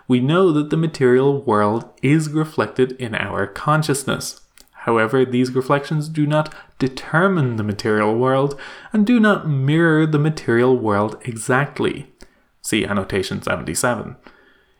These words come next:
It is also important to understand that since life processes in the material world predate and determine consciousness,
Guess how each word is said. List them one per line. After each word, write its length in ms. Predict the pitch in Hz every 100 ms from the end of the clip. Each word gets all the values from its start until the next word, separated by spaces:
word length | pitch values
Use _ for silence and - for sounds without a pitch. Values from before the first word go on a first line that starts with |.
| -
It 160 | 156 180
is 300 | 190 151 -
also 340 | 160 185 - 226
important 680 | 220 208 - 139 147 - -
to 180 | 117
understand 680 | 110 113 110 - 127 143 123
that 300 | 113 113 - - _
since 460 | - - 143 190 202 -
life 500 | 123 110 120 190 -
processes 840 | - 135 139 - 143 - 160 160 -
in 240 | 160 190 202
the 80 |
material 500 | 196 196 185 180 180
world 600 | 165 147 143 147 - -
predate 680 | - 143 175 165 135 139 - -
and 420 | 135 156 170 160
determine 720 | 156 - - 143 185 190 139
consciousness, 760 | 131 151 165 131 - 131 131